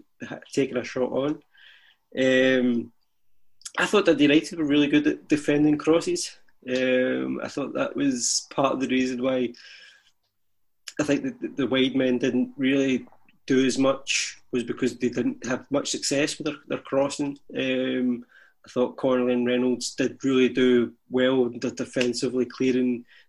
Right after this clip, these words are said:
those chances away. I thought Connolly, how he never got a yellow card in that game, um, <laughs> is, is beyond me. Uh, I,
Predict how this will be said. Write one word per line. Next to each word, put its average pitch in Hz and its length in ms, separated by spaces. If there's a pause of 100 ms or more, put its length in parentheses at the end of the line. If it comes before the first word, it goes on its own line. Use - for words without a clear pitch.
those 123 140
chances 123 420
away. 123 480 (100)
I 127 80
thought 160 260
Connolly, 127 500 (520)
how 135 120
he 127 100
never 120 220
got 123 160
a - 20
yellow 123 160
card 120 320
in 127 80
that - 140
game, 127 320 (720)
um, 131 840 (380)
<laughs> - 120
is, 160 200
is 175 260
beyond 143 420
me. 139 360
Uh, 131 340 (720)
I, 151 120